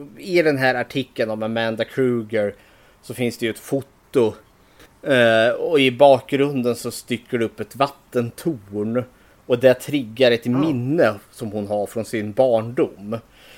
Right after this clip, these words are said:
Speaker 1: Eh, så det finns ju en stake att hon... Någonstans vill hon också... Eh, alltså, i, till Springwood för att liksom ta reda på vad är, vad är det här minnet som...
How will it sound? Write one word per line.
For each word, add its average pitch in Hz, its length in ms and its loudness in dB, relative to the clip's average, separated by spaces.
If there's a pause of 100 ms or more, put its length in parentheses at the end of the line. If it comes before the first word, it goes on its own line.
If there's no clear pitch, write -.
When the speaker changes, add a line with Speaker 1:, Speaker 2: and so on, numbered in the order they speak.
(460)
Speaker 1:
Eh, 123 520 6 (220)
så 147 200 -6
det 165 120 2
finns 208 460 0
ju 143 60 2
en 120 120 0
stake 123 840 0
att - 80 -10
hon... 113 580 -4 (840)
Någonstans 147 680 0
vill 127 140 -2
hon 120 360 -4
också... 135 640 0 (880)
Eh, 110 320 4
alltså, 110 220 -2 (400)
i, 139 220 -12
till 120 100 -10
Springwood 104 680 -6
för - 140 -8
att 104 80 -6
liksom 104 360 -10
ta 117 120 -8
reda 104 220 -4
på 104 140 -8
vad 107 120 0
är, 117 320 -2
vad 120 180 -2
är 107 40 -2
det 107 80 -4
här 107 100 -6
minnet 110 500 -6
som... 87 320 -10